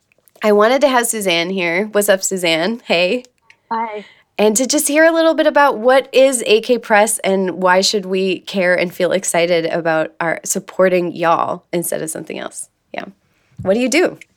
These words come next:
Speaker 2: Um, well, um, A K Press is a, a small worker-run collective, um,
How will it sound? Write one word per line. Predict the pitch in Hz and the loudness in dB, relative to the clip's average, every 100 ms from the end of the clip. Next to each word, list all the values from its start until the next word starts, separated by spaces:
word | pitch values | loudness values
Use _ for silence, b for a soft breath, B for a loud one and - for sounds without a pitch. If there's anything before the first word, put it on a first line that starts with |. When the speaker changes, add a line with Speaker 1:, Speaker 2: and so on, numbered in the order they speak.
| _ b b b b b b b _ - | _ b b b b b b b _ -6
Speaker 2:
Um, | 208 202 202 - | -4 -4 -6 -8
well, | 208 202 165 233 330 B B - | -2 0 0 -2 -6 B B -4
um, | 208 202 196 - | -2 0 -2 -4
A | 220 | -4
K | 254 311 | -2 -4
Press | - 226 220 - - - | -2 0 0 -2 -8 -4
is | 196 196 190 190 208 214 - | 0 2 2 0 -4 -10 -4
a, | 196 185 175 | -2 -2 -4
a | 185 | -8
small | 185 214 196 202 208 220 | -10 -6 -2 0 0 -2
worker-run | - 196 196 202 185 196 | -2 -4 -2 -4 -4 -4
collective, | 196 175 - 175 170 175 - | -2 -2 -2 -4 -4 -6 -12
um, | 180 175 170 | -10 -6 -8